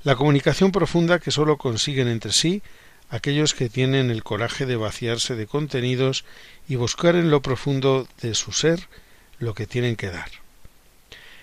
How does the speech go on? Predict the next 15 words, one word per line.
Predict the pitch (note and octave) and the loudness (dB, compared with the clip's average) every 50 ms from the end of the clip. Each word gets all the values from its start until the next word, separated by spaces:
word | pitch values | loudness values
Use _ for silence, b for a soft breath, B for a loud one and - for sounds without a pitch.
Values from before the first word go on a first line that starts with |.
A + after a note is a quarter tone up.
| B B B B B B B B - - | B B B B B B B B -12 -4
Pues | - C3 B2 | 0 2 4
nos | C3+ C3+ B2+ | 4 4 4
despedimos | C3 B2 - - - C#3+ E3 E3+ F3 F3 F3+ F3 - - | 2 0 0 0 2 4 4 6 6 6 6 4 4 2
hasta | C#3+ - - - A#2+ A#2 | 0 0 -2 0 0 2
dentro | A#2 B2 C3+ C3+ B2+ - C3+ C#3 C3+ | 2 2 2 0 0 0 0 0 2
de | B2+ C3 B2 A#2+ A2+ G#2+ - | 2 2 2 2 0 -2 -4
cuatro | - - B2+ B2 A#2+ B2 A#2+ | -2 0 0 0 0 0 -2
semanas | G#2 G#2+ A#2+ A#2+ C3+ D3+ D#3 E3 E3+ D#3 - | -2 -2 0 2 4 4 4 4 2 2 0
aquí | C3 A2+ - - D3 F3 G3+ G3+ - - - - | -2 -4 -6 -6 -4 -4 -4 -6 -8 -12 -12 -8
en | - A#2 A2+ A2+ | -6 -4 -2 -2
El | A2 G#2+ G#2+ G#2+ | -2 -4 -4 -4
Dios | A#2 C#3 D3+ D#3+ D#3 - - - B2 | 0 2 2 4 2 2 -2 -6 -8
de | A2 A2 G#2+ | -8 -8 -4
Cada | - D#3+ D#3+ D#3+ D#3 | 0 0 2 2 2
Día | D3 C#3 C#3+ C#3+ C#3 C#3+ D3 | 2 4 4 4 4 2 0